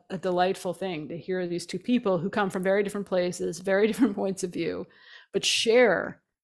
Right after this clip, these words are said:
this, like, real deep hope that there's another way to do politics.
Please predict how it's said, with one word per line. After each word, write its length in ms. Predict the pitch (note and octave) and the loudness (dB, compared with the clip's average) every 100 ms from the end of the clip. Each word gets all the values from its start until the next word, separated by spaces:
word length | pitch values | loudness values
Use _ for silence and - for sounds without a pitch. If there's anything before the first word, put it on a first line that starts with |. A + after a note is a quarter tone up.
| _ _ F3 | _ _ 0
this, 360 | G3 F#3 - | 2 2 -2
like, 280 | F3+ - - _ _ _ _ _ _ | -2 -2 -8 _ _ _ _ _ _
real 760 | G3 G3+ A3 G#3+ G#3 G3 F3+ _ _ _ _ - E3 | -4 4 6 6 4 0 -4 _ _ _ _ -16 -10
deep 380 | G3 G3+ F#3+ _ _ _ _ _ _ _ _ _ _ _ _ - | -4 -4 -4 _ _ _ _ _ _ _ _ _ _ _ _ -4
hope 380 | A3 G#3 - - _ _ F3+ | 2 2 2 -12 _ _ -4
that 320 | F#3 F3 F3 | 0 0 2
there's 180 | F#3+ E3+ | -2 -2
another 340 | F3 F#3 F3+ | -2 0 0
way 180 | F3 F3 | -2 -4
to 100 | F3 | -4
do 200 | F3+ F#3 | -6 -6
politics. 920 | F3 - F#3 F#3 - - - - | -4 -4 -4 -8 -14 -18 -20 -20